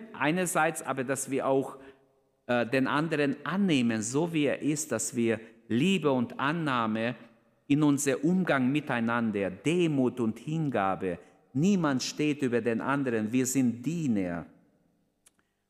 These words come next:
Und auch mein Verhältnis zu mir selbst ist wichtig, wenn's darum geht, dass ich eine gesunde Beziehung zu anderen Menschen hab. Ähm, ich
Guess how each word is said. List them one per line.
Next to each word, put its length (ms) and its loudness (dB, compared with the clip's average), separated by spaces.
Und 320 2
auch 200 2
mein 240 2
Verhältnis 760 -2
zu 120 0
mir 180 2
selbst 460 -2
ist 260 -6
wichtig, 400 -4
wenn's 300 -2
darum 360 0
geht, 280 -2
dass 180 -4
ich 240 -6
eine 200 2
gesunde 520 0
Beziehung 560 -2
zu 200 -2
anderen 420 0
Menschen 580 -2
hab. 400 -2
Ähm, 580 0
ich 340 -10